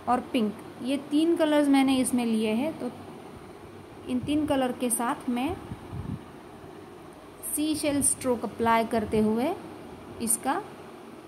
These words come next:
बाहर का जो portion है rose flower का, वो complete करूँगी पूरे circle में।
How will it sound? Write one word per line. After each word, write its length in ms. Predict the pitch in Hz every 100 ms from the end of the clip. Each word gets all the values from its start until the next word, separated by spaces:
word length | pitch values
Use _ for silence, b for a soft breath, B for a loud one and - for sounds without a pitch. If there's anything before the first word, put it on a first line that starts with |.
| 220
बाहर 320 | 226 233 262
का 180 | 262 262
जो 140 | 254
portion 480 | 233 220 214 - 226
है 220 | 220 226
rose 280 | 226 247 247
flower 320 | 220 196 208
का, 140 | 208 294
वो 140 | 302
complete 520 | 302 247 226 233 240
करूँगी 520 | - 214 214 196 190 190 - - - - -
पूरे 220 | 247 233
circle 400 | 233 196 - 185
में। 220 | 190